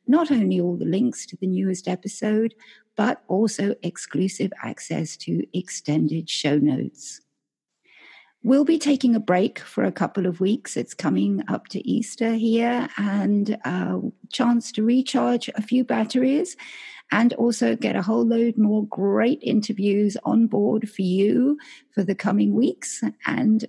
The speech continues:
we'll be looking forward to seeing you. So stay tuned and maybe use this as an opportunity to go and catch up on a couple of those episodes you might have missed. We won't be away for long, just a week or two. So see you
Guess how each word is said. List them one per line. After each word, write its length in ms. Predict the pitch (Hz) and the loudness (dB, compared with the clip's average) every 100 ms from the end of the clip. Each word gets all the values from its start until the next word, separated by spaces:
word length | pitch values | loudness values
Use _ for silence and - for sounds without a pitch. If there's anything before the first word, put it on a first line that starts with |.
| - | -2
we'll 200 | 208 214 | 0 0
be 160 | 214 | 0
looking 340 | 202 226 262 240 | 0 2 2 2
forward 380 | - 214 208 - | 2 0 0 -2
to 100 | 202 | -6
seeing 260 | - 185 | -4 -2
you. 180 | 160 151 | 0 -2
So 200 | - 185 | -2 -4
stay 320 | 180 - 285 | -4 -2 -2
tuned 440 | 311 262 285 - 269 | 0 2 2 0 -2
and 140 | 233 | 2
maybe 260 | 208 214 208 | 4 4 2
use 260 | 185 208 208 | 2 0 0
this 220 | 208 - | -2 -2
as 120 | 185 | -4
an 80 | 175 | -2
opportunity 680 | 170 165 - 165 165 - 170 | -4 -6 -4 -2 -2 -6 -10
to 80 | |
go 160 | - 370 | -6 -4
and 100 | 330 | -2
catch 280 | 180 170 - | -2 -2 -2
up 240 | 175 180 _ - - _ | -4 -6 _ -20 -20 _
on 100 | 202 | 0
a 60 | 214 | 0
couple 320 | - 170 170 | 0 -2 -2
of 120 | 165 | -4
those 240 | - 170 156 | -2 -2 -2
episodes 600 | 156 147 - 151 160 - | -6 -6 -6 -4 -4 -4
you 100 | 170 | 0
might 280 | 156 143 - | 0 0 -4
have 140 | - | -6
missed. 420 | - - - - - - - - - | -4 -4 -8 -16 -20 -20 -20 -20 -4
We 100 | 190 | 0
won't 220 | 180 233 | 2 2
be 100 | 220 | 2
away 240 | 208 202 196 | 2 2 0
for 140 | 202 | 0
long, 280 | 202 359 440 - | 0 0 -2 -10
just 260 | - 208 - | -6 -6 -2
a 60 | 214 | 0
week 240 | 240 - | 0 0
or 100 | 240 | -2
two. 440 | - 277 285 381 403 | -2 0 2 2 -2
So 220 | - 180 180 | -6 -4 -4
see 200 | - 208 | -2 -2
you 260 | 202 202 | 0 0